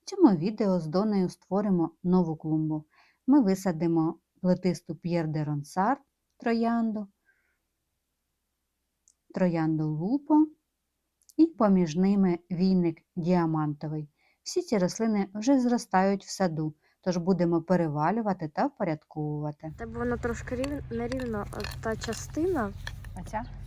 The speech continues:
Speaker 2: Да, вона вища, ніж та.
Speaker 1: У Тані уроки онлайн, тож ми на дачі, і на перерві вона виходить на свіже повітря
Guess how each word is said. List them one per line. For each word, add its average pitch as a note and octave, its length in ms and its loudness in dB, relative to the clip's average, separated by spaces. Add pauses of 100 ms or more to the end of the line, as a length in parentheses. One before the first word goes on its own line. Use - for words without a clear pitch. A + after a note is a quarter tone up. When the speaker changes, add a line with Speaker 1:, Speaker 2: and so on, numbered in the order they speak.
(260)
Speaker 2:
Да, G#3 220 6
вона G3+ 220 2
вища, G3+ 560 -2 (1300)
ніж G3 260 -6
та. F3 240 -6 (1700)
Speaker 1:
У G3+ 80 -2
Тані G3+ 360 4
уроки F3+ 380 2
онлайн, E3+ 680 2
тож F#3 140 -2
ми F#3 140 6
на E3 160 2
дачі, C4 520 -2
і C#4+ 60 8
на D#4+ 120 10
перерві A#3+ 420 2
вона F3+ 260 4
виходить F3 560 0
на E3 140 2
свіже D#3 360 -4
повітря A3+ 520 -2